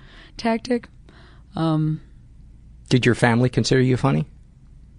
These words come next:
Speaker 1: Yes. Yeah.
Speaker 2: That must have felt good.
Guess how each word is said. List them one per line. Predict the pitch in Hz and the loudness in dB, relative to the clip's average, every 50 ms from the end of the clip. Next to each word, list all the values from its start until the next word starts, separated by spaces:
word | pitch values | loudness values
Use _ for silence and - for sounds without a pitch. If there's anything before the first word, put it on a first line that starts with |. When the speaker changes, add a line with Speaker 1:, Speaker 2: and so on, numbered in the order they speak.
| - - - - - | -20 -20 -20 -14 -6
Speaker 1:
Yes. | - 185 185 - - - - - - - - - - - - - - - - - - - - - - | -2 -2 0 0 0 -2 -6 -10 -12 -14 -20 -20 -20 -20 -20 -20 -20 -20 -20 -20 -20 -20 -20 -10 -6
Yeah. | 196 190 - - 175 - - - - - - - - - - - - - | -6 -4 -4 -6 -10 -14 -18 -20 -20 -20 -20 -20 -20 -20 -20 -14 -8 -4
Speaker 2:
That | 123 | -2
must | 113 101 - - | -2 -2 -2 -4
have | - - | -4 -4
felt | 92 90 - | -4 -4 -4
good. | - 95 95 104 | -4 -6 -6 -6